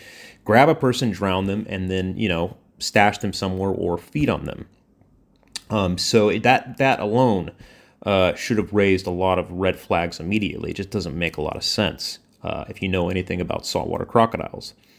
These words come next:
Um, and I'm talking even if that area was at full capacity of saltwater crocodiles at the time, meaning, you know, was very healthy population with a lot of crocodiles around, which it may not have been. We don't know for sure what the status of crocodiles was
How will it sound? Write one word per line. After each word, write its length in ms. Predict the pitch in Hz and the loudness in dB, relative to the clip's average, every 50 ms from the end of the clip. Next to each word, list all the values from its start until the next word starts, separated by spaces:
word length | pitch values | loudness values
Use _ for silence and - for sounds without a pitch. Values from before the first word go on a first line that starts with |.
| _ _ _ - _ _ _ - | _ _ _ -20 _ _ _ -4
Um, 260 | - 95 90 87 90 | -2 0 0 0 0
and 220 | 92 98 - - | 0 0 2 4
I'm 100 | 113 120 | 4 4
talking 360 | 131 - 131 110 110 - 104 104 | 4 4 4 4 4 2 -2 0
even 260 | 113 120 117 127 117 | 0 0 0 0 0
if 80 | 104 | 0
that 180 | - 113 104 - | 2 0 0 0
area 220 | 104 104 104 101 | 2 2 2 2
was 160 | 95 95 92 - | 2 0 -2 -2
at 160 | 87 - - | -4 -4 -4
full 240 | - - - 123 120 | -8 -2 0 0 0
capacity 720 | - - - 101 110 110 110 - - - - - - _ _ _ - | -2 -4 0 2 4 4 4 2 -4 -10 -14 -18 -20 _ _ _ -12
of 100 | - - | -10 -8
saltwater 400 | - - 90 - - 95 90 85 | -6 -4 -4 -4 -2 -4 -4 -4
crocodiles 500 | - - 98 90 - - 82 - - - | -4 -4 -4 -4 -4 -6 -6 -6 -4 -6
at 80 | - | -8
the 60 | - - | -8 -8
time, 400 | - - - 82 - - - 92 92 | -10 -6 -6 -6 -6 -8 -12 -12 -8
meaning, 500 | 92 92 92 90 85 82 80 73 - - | -6 -4 -2 -2 -2 -4 -6 -8 -10 -8
you 80 | 78 | -6
know, 120 | 92 - - | -6 -6 -4
was 280 | 69 69 - - - - _ _ - | -4 -6 -6 -6 -8 -10 _ _ -14
very 320 | - 107 95 113 117 113 110 | -4 4 6 6 8 6 4
healthy 260 | 101 101 98 - 104 | 2 -2 -4 -4 -6
population 720 | - 104 101 92 - 92 87 92 95 90 - - 92 87 87 | -8 -6 -6 -6 -6 -6 -6 -6 -6 -6 -8 -10 -10 -8 -8
with 160 | 90 92 - | -8 -8 -6
a 40 | 90 | -4
lot 140 | 92 90 - | -4 -4 -4
of 60 | - | 0
crocodiles 420 | - 117 110 - - - - - | 2 2 2 2 -2 -4 -4 -6
around, 240 | - 82 - 73 95 | -8 -10 -10 -6 -2
which 280 | 104 101 98 - - - - - - - - - | -2 -2 -2 -2 -10 -12 -16 -20 -20 -20 -8 0
it 160 | - 127 123 | 0 2 4
may 180 | 135 123 120 110 | 6 6 6 6
not 220 | 110 123 139 139 | 6 6 4 4
have 100 | 110 85 | 2 0
been. 220 | - - - 92 92 | -4 -12 -12 -10 -6
We 100 | 101 101 | -4 -2
don't 220 | 110 101 82 92 | -2 -2 0 0
know 100 | 101 92 | -2 -2
for 140 | 92 - 92 | -2 -4 -8
sure 240 | - - 104 101 95 | -4 -2 0 0 0
what 220 | 85 90 92 - | 0 -2 -4 -4
the 60 | - | -6
status 360 | - - - 85 80 78 - | -8 -4 -2 -2 -2 -4 -8
of 80 | - - | -10 -4
crocodiles 500 | - 101 92 90 - 87 87 87 85 - | -2 -2 -2 -2 -2 -2 -2 -2 -2 -2
was 400 | - 95 107 113 107 90 85 - | 0 2 4 4 4 4 0 -4